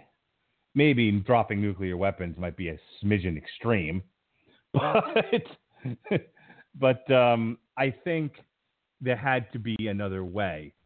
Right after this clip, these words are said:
But you don't give in to this sort of thing. But le-, let's now turn that on its head, and I'll, I'll pitch it back to you. If, if what the writers of this episode is saying is that by virtue of him giving in to a terroristic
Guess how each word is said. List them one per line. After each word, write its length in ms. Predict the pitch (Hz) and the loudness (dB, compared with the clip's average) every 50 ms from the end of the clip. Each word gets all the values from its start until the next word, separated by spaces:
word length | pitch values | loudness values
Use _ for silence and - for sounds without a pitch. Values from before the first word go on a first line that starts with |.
| _ _ _ _ _ _ _ | _ _ _ _ _ _ _
But 180 | 117 107 - - | 0 0 2 2
you 120 | 120 110 | 0 0
don't 380 | 101 - 131 123 123 - - 113 | 2 4 4 4 4 2 0 0
give 160 | 107 104 92 | 0 2 4
in 160 | 113 131 151 143 | 4 4 4 4
to 80 | 131 | 2
this 180 | 98 85 90 - - | 0 0 -4 -4 -4
sort 160 | - 95 85 | -4 -4 -4
of 80 | 80 - | -4 -6
thing. 200 | - 90 82 82 | -6 -6 -6 -2
But 200 | 85 113 - - | -2 -2 -2 0
le-, 120 | 156 156 - - | -2 -2 0 2
let's 220 | 175 190 190 - - - | 2 2 2 0 -4 -2
now 140 | 190 175 165 | 0 0 0
turn 260 | 160 - 175 165 156 | 0 0 -2 0 0
that 160 | 143 127 117 | 0 0 0
on 180 | 110 104 104 98 | 0 0 -2 -4
its 120 | 92 - - | -6 -8 -4
head, 340 | - 220 - - 73 73 - - _ _ _ _ _ _ _ _ _ | -2 0 0 0 -2 -8 -14 -20 _ _ _ _ _ _ _ _ _
and 100 | 113 110 | -4 -2
I'll, 180 | 113 110 107 110 | -2 0 2 0
I'll 60 | 110 | 0
pitch 240 | - - 123 107 - | 0 -2 -4 -6 -6
it 100 | 110 - | -6 -2
back 300 | 131 143 175 202 - - - | 0 0 0 0 -2 -4 -4
to 40 | |
you. 320 | 107 95 87 82 78 78 - - _ _ _ _ _ _ _ _ _ _ _ _ _ | -2 -2 -2 -2 -4 -6 -10 -12 _ _ _ _ _ _ _ _ _ _ _ _ _
If, 200 | - 156 165 165 - - - - _ _ _ _ _ _ _ _ _ _ _ _ _ _ _ _ _ _ _ _ _ _ _ - | 2 4 4 2 0 -4 -14 -20 _ _ _ _ _ _ _ _ _ _ _ _ _ _ _ _ _ _ _ _ _ _ _ -4
if 180 | 151 143 - | -4 -4 -2
what 380 | 135 143 175 233 294 - - _ _ | -2 2 2 2 2 0 -6 _ _
the 80 | 196 175 | 0 0
writers 520 | 156 139 135 139 156 165 165 151 131 117 | 2 4 4 4 4 4 2 0 0 0
of 140 | 123 113 104 | -2 -4 -2
this 140 | 117 127 - - | -4 -4 -4 -4
episode 460 | 117 110 - 110 - - 123 113 110 | -6 -6 -8 -10 -6 -6 -4 -4 -4
is 60 | 107 - - | -6 -6 -4
saying 460 | 123 113 113 110 110 107 107 107 101 | -2 0 0 0 0 0 0 0 0
is 240 | 101 98 95 92 87 - | 0 -2 -2 -4 -4 0
that 480 | 101 98 95 95 95 92 92 90 - - _ _ _ _ _ _ _ _ _ - | 0 2 4 4 4 2 2 0 -4 -10 _ _ _ _ _ _ _ _ _ 2
by 160 | 127 123 123 | 4 4 4
virtue 520 | 117 107 120 143 190 190 - - 180 180 | 4 4 2 2 2 0 0 -2 0 2
of 100 | 175 151 | 2 0
him 260 | 135 147 143 135 123 107 | 0 -2 -2 -2 -2 0
giving 340 | 107 127 127 135 131 131 - - | -2 0 0 0 -2 -2 -6 -8
in 340 | 113 123 123 123 123 123 113 - | -8 -6 -4 -2 -2 -4 -4 -6
to 140 | 117 110 | -6 -6
a 40 | 107 | -6
terroristic 840 | 104 - - - 120 120 117 113 110 110 107 107 - - 95 85 - | -6 -6 -2 0 2 4 4 4 2 2 0 0 -2 -6 -6 -6 -6